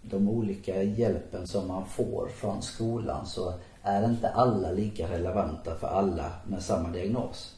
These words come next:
För man har inte exakt. Det kan vara anteckningsstöd och det kan vara, <clears throat> eh, att, eh, en mentor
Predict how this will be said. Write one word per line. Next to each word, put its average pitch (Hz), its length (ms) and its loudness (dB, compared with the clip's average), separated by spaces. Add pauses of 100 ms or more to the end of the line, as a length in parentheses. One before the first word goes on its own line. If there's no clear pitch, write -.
För 98 100 -2
man 98 180 2
har 113 260 2
inte 107 220 -2
exakt. - 380 -4 (360)
Det 113 60 -8
kan 101 140 0
vara 101 180 6
anteckningsstöd 95 1040 -2
och 95 60 -4
det 95 120 -2
kan 92 240 -4
vara, 90 540 -4 (280)
<clears throat> - 260 -6
eh, 87 460 0 (160)
att, - 340 -8 (200)
eh, 80 360 -4 (640)
en 107 280 2
mentor 117 760 0